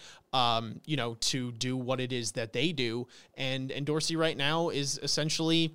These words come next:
you know, they, is treated as a rival, as an enemy. And, um, you know, they even make their decision with the potential that she dies. So I think that's a, that's,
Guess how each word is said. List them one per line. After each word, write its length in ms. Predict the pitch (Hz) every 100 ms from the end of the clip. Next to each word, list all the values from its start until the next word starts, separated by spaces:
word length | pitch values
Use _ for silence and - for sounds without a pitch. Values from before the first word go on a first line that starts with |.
| -
you 80 | 151
know, 180 | 151 156 156
they, 140 | 131
is 280 | 131 131 139
treated 420 | - 139 143 160
as 180 | 147 151
a 40 |
rival, 440 | 143 139 214 120 110
as 140 | 135
an 100 | 151
enemy. 420 | 143 156 175 107 - - -
And, 440 | 139 143 135 135 - -
um, 340 | 135 131 135 135
you 100 | 165
know, 180 | 156 151
they 140 | 151 160
even 400 | 151 175 170 170
make 200 | 165 170
their 120 | 185
decision 500 | 170 160 202 180 160
with 140 | 147 147
the 80 |
potential 460 | 156 156 170 175 139
that 180 | 135 -
she 160 | -
dies. 460 | 143 135 135 104 85
So 200 | - 151
I 120 | 139
think 240 | 135 165 160 - - -
that's 400 | 135 165 165 -
a, 280 | 190 175 160
that's, 480 | 156 160 - -